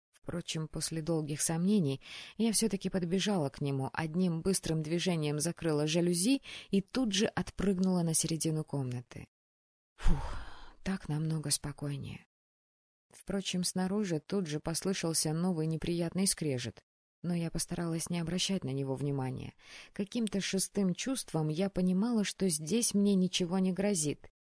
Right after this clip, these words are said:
по крайней мере, пока горит свет. Остаток вечера прошел для меня как во сне. Я быстро проглотила предложенный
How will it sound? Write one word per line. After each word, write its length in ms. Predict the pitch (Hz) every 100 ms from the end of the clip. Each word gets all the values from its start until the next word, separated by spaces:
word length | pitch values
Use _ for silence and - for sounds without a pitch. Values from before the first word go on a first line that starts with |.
| -
по 100 | 170
крайней 440 | - 180 165 165
мере, 300 | 180 208 160
пока 420 | - 151 - 170
горит 380 | 147 156 156 151
свет. 580 | - - 143 113 - - _ _ _ _ _ _ _
Остаток 520 | 175 180 190 185 180
вечера 400 | 185 233 - 160
прошел 440 | 147 - 165 196 185
для 140 | 156
меня 280 | 165 170 175
как 240 | - 160
во 120 | 147 165
сне. 440 | - 151 135 120 _ - - - -
Я 200 | 175 196
быстро 400 | 190 240 - 143
проглотила 640 | - 156 170 175 175 156
предложенный 720 | 143 170 156 160 156 151 151